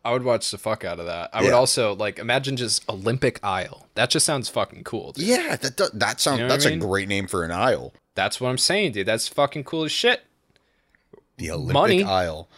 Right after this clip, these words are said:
Speaker 2: Dude.
Speaker 1: Money.
Speaker 2: Dude, if we can find an isle that looks like the Olympic rings,
Speaker 1: I'm sure we can.
Speaker 2: I bet we
Speaker 1: The
Speaker 2: can,
Speaker 1: Pacific,
Speaker 2: too.
Speaker 1: Pacific is a big place.
Speaker 2: There's enough
Speaker 1: Dude, and that's
Speaker 2: archipelagos and shit.
Speaker 1: Yeah, it would change the face of the Olympics too. Like, like,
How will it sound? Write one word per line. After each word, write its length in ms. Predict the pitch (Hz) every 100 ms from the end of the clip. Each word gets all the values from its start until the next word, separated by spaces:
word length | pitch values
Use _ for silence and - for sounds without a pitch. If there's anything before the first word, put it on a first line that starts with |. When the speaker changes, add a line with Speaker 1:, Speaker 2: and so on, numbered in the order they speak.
| - - _ _
Speaker 2:
Dude. 240 | - 160 156
Speaker 1:
Money. 440 | 143 220 196 196 - _ _ _ -
Speaker 2:
Dude, 480 | 170 196 139 90 - _ -
if 120 | 127
we 120 | 156
can 160 | 175 160
find 560 | - 135 139 160 165 - -
an 160 | 143 -
isle 340 | 104 107 131 156
that 180 | 127 -
looks 360 | 101 107 -
like 180 | 127 127
the 160 | 127 120
Olympic 440 | 101 104 110 117
rings, 680 | 90 87 92 170 247 - - - _ _ - -
Speaker 1:
I'm 100 | 110
sure 240 | - 117
we 60 | 98
can. 420 | - 104 87 90
Speaker 2:
I 120 | 92
bet 220 | 104 110 98
we 80 | 104
Speaker 1:
The 40 |
Speaker 2:
can, 200 | 123 113
Speaker 1:
Pacific, 100 | 123
Speaker 2:
too. 340 | 120 113 73 - _ _ - -
Speaker 1:
Pacific 480 | - - 127 117 113
is 120 | 98
a 60 |
big 240 | 90 98 90
place. 280 | - 101 82
Speaker 2:
There's 180 | 127 127
enough 220 | 120 98
Speaker 1:
Dude, 200 | 92 -
and 80 | -
that's 260 | 87 82 78
Speaker 2:
archipelagos 240 | 78 80
and 120 | 80
shit. 360 | - 82 87 - _ -
Speaker 1:
Yeah, 220 | 156 120
it 80 | 131
would 140 | 151
change 340 | - 170 156
the 80 | -
face 300 | - 156 -
of 60 | 131
the 120 | 117
Olympics 480 | 110 170 - - -
too. 180 | 151 -
Like, 320 | 113 113 - -
like, 320 | 131 107